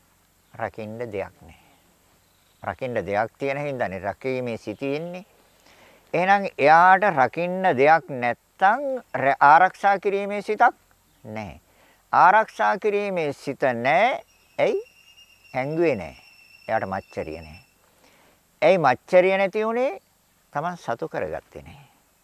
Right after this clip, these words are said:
තමන් සතු කරගැනීමේ සිතුවිල්ලක් නෑ. තමන් සතු කරගත් නැමැති සිතුවිල්ලට ඉඩ දුන්නේ නැත්තේ ඇයි? මම මගේ කියන සිතුවිල්ලට ඉඩ දුන්නේ.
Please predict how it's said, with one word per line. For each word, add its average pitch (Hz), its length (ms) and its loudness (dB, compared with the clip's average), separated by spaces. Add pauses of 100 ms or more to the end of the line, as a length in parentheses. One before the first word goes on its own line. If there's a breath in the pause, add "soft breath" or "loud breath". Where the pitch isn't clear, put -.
(480)
තමන් 139 180 0
සතු 143 240 0
කරගැනීමේ 208 540 2
සිතුවිල්ලක් 170 600 0
නෑ. 87 220 -16 (580 soft breath)
තමන් 190 260 2
සතු - 340 0
කරගත් 202 520 2 (200)
නැමැති 214 520 -2
සිතුවිල්ලට 220 600 2
ඉඩ 208 200 4
දුන්නේ 226 340 -4
නැත්තේ 226 380 0
ඇයි? 269 200 4 (580)
මම 123 320 -2
මගේ 170 380 -2
කියන 160 240 -10
සිතුවිල්ලට 117 540 -6
ඉඩ 87 180 -12
දුන්නේ. 87 460 -20